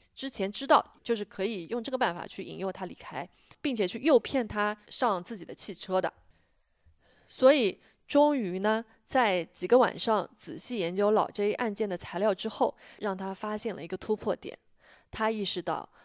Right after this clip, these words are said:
老 J 的手机其实从来都没有被警察发现过的，所以他就决定试试看老 J 的手机有没有可能被追踪到。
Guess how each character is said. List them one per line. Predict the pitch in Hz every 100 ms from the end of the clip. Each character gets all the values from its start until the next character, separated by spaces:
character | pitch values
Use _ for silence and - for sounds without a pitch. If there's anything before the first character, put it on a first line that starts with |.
| -
老 | 214 180
J | - 226
的 | 247
手 | - 185
机 | - - 262 311 _ _
其 | - 233
实 | 226
从 | 208 208
来 | 226
都 | 226
没 | 202
有 | 180
被 | 185
警 | 180 139
察 | - 151
发 | 165 185
现 | 180
过 | 160 160
的， | - - _ - -
所 | - 330
以 | 247 _ _
他 | - 262
就 | 262 240
决 | - 160
定 | 226 214
试 | -
试 | 226
看 | 214 247 190 - _
老 | 196 160
J | -
的 | 233
手 | - -
机 | - 214 -
有 | 190
没 | 170 240
有 | 262
可 | - -
能 | - 175
被 | 202
追 | 196 226
踪 | 220 220
到。 | 220